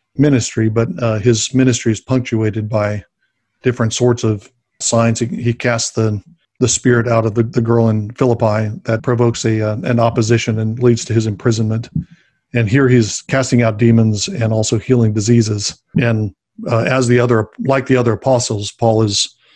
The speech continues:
ministering both in word and with signs and wonders. Uh, that's replicating the ministry of Jesus, obviously, but it's, I think it's also, an, uh, we've made this point before, I believe, that it goes back to the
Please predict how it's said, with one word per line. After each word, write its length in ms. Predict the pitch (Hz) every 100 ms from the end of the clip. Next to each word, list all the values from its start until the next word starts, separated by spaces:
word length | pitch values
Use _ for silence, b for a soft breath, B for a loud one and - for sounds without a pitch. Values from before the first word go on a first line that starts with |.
| b _ -
ministering 480 | 127 120 - 113
both 200 | 110 117
in 120 | 113 107
word 280 | 117 117
and 200 | 113 117
with 160 | 107 98
signs 360 | - 123 117 110
and 100 | 107
wonders. 600 | 120 110 104 104 - - _
Uh, 100 | 135
that's 260 | 127 147 -
replicating 640 | 208 143 170 135 143 135
the 60 | 123
ministry 360 | 131 120 - 110
of 80 |
Jesus, 600 | 101 143 135 110 107 - -
obviously, 500 | 117 113 - 110 110
but 220 | 110 123
it's, 280 | 120 - -
I 100 | 123
think 180 | 143 139
it's 140 | 120
also, 320 | 180 196 131
an, 240 | 120 113 b b b b _ -
uh, 240 | 123 113 113
we've 300 | 139 120 165 -
made 160 | 143
this 140 | 127 120
point 220 | 135 120
before, 320 | 113 - 120
I 40 | 110
believe, 280 | 113 113
that 200 | 113 123 226
it 120 | 123
goes 240 | 117 123 113
back 340 | 120 117 -
to 120 | -
the 300 | 110 110 110